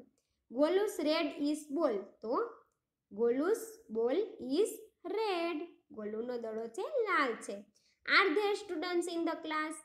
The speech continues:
શું આવશે? આનું સાચું વાક્ય બનાવવાનું છે. Are there students in the class? તો શું આવશે? There are students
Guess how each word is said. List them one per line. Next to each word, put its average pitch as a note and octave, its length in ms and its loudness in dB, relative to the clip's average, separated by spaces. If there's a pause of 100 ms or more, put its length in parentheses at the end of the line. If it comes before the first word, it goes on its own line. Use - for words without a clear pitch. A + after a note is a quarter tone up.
(560)
શું D4+ 120 -2 (100)
આવશે? D#4+ 220 -4
આનું E4 280 -4
સાચું D4+ 380 -6
વાક્ય D4+ 340 -2
બનાવવાનું D4+ 640 -2
છે. G#3+ 200 -12 (480)
Are F4 120 6
there C#4+ 300 2
students E4+ 480 0
in C4+ 200 0
the F4 120 2 (280)
class? C4 280 0 (100)
તો A3 100 -4
શું D4+ 260 -4
આવશે? D#4+ 320 0
There C4+ 460 2 (220)
are A#3+ 280 -4
students C4+ 640 -4